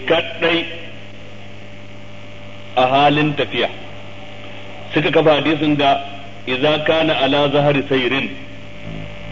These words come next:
ma'ana in yana cikin tafiya yana hada salloli guda biyu. Me za ka fahimta a karkashin wannan lafazin? In baya cikin tafiya fa, baya hadawa.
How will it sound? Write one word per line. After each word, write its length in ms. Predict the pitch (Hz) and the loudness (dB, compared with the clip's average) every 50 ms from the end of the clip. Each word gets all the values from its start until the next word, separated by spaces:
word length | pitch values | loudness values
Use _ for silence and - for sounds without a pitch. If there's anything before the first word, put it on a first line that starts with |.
| 53 53 53 53 53 52 52 53 - - - - - - - - - - | -8 -8 -8 -8 -8 -8 -10 -10 -10 -12 -12 -12 -10 -10 -10 -8 -8 -4
ma'ana 500 | 127 131 131 135 135 139 147 156 151 - | 0 0 2 2 4 2 2 2 0 0
in 220 | 160 160 160 165 165 | 2 2 2 2 2
yana 240 | 160 160 160 151 139 - 143 | 2 2 2 2 0 0 -2
cikin 300 | 143 - 160 160 151 143 | -2 0 0 0 2 2
tafiya 380 | 160 143 147 143 143 135 - - - - - - - - - - - - 104 | 2 2 4 4 4 4 4 2 -2 -12 -12 -12 -12 -14 -14 -14 -10 -4 0
yana 180 | 127 143 143 127 | 2 2 4 2
hada 140 | 120 131 120 | 2 0 0
salloli 340 | 123 131 131 131 131 135 135 | 0 2 2 4 4 4 4
guda 220 | 120 113 110 107 - | 2 2 2 2 0
biyu. 200 | 101 107 107 101 - - - - - - - - - - - | 0 -2 -4 -4 -6 -10 -12 -12 -12 -12 -12 -12 -12 -6 0
Me 200 | 117 131 147 151 | 2 2 4 4
za 120 | 160 180 185 | 4 4 4
ka 100 | 180 170 | 2 2
fahimta 300 | 147 156 160 170 165 180 | 2 4 4 4 4 2
a 40 | 151 | 2
karkashin 280 | 143 143 151 151 151 | 2 2 2 2 2
wannan 200 | 156 160 156 147 | 4 4 4 2
lafazin? 340 | 143 139 135 139 127 131 110 - - - - - - | 2 2 2 0 0 0 -2 -4 -6 -10 -8 0 2
In 260 | 165 170 170 175 165 147 | 4 4 4 4 4 6
baya 380 | 175 175 180 175 175 170 151 143 139 | 6 8 8 8 6 4 4 2 2
cikin 220 | 143 156 165 - | 2 0 2 2
tafiya 300 | 156 143 139 151 170 - | 2 2 4 4 4 4
fa, 140 | - 127 107 - - - - - - - - - - - - - - - - - - 113 | 4 2 2 0 -4 -12 -12 -12 -12 -12 -12 -12 -12 -12 -12 -12 -12 -12 -12 -4 2 4
baya 200 | 135 - - 113 | 6 6 6 4
hadawa. 380 | 120 117 110 101 95 92 - | 2 2 0 0 -2 -2 -6